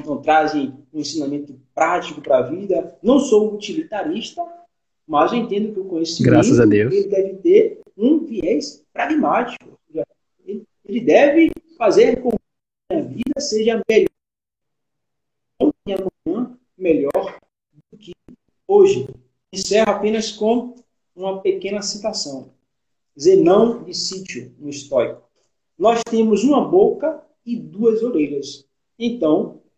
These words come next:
Speaker 1: devemos ouvir mais do que falar."
Speaker 2: O-, essas pontuações foram ótimas, cara. E é, isso é um importante, porque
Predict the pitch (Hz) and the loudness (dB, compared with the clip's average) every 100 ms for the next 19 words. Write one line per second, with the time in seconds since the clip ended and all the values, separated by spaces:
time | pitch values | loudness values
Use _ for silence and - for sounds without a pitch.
0 | _ _ 220 220 190 165 170 170 180 - | _ _ 2 4 6 4 4 6 4 4
1 | 214 202 180 185 165 190 254 - - _ | 0 -4 -4 0 2 4 2 -4 -12 _
2 | _ _ _ 214 180 180 190 113 - - | _ _ _ -8 -6 -2 0 0 -2 -10
3 | _ _ _ _ _ _ _ _ _ _ | _ _ _ _ _ _ _ _ _ _
4 | _ _ _ _ _ _ _ _ _ _ | _ _ _ _ _ _ _ _ _ _
5 | _ 147 139 139 135 120 110 104 90 _ | _ 0 2 4 4 4 2 -2 -8 _
6 | _ _ _ - - _ _ _ _ _ | _ _ _ -20 -20 _ _ _ _ _
7 | _ - 151 147 170 156 151 147 156 - | _ -2 0 0 0 0 0 0 -2 0
8 | 151 147 113 131 107 98 - 92 95 95 | 2 4 2 0 -4 -8 -10 -14 -14 -18
9 | _ _ _ - 117 117 113 151 - 143 | _ _ _ -2 0 2 2 0 2 -2
10 | 135 143 139 131 - 117 127 - 101 _ | 0 -2 -2 -8 -4 -6 -6 -10 -14 _
11 | _ _ _ _ - 120 - 135 127 | _ _ _ _ -6 -4 -2 0 2